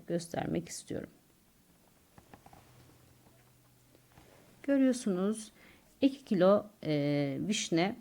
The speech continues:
iki kilo da toz şekerden bir buçuk kilo kadar vişne reçeli elde ettim. Şimdiden hazırlayacaklara afiyet olsun. Kanalıma abone olmayı ve beğeni yapmayı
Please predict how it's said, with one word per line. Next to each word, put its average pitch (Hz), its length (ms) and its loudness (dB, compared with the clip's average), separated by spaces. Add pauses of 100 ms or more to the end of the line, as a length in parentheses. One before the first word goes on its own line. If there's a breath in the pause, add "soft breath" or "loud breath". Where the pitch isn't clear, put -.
(340)
iki - 260 -8
kilo 160 280 2
da 160 260 0 (100)
toz 254 180 0
şekerden 165 760 -2
bir 214 180 2
buçuk - 260 -8
kilo 190 200 -2
kadar 175 640 0 (1300 soft breath)
vişne 208 300 0
reçeli 165 380 -2 (160)
elde 180 460 -2
ettim. 233 640 -2
Şimdiden 180 580 0
hazırlayacaklara 156 1040 -2 (140)
afiyet 196 540 0 (160)
olsun. 220 540 0
Kanalıma 190 720 0
abone 175 360 0
olmayı 214 440 4
ve 147 220 -4
beğeni 170 360 2
yapmayı 196 500 0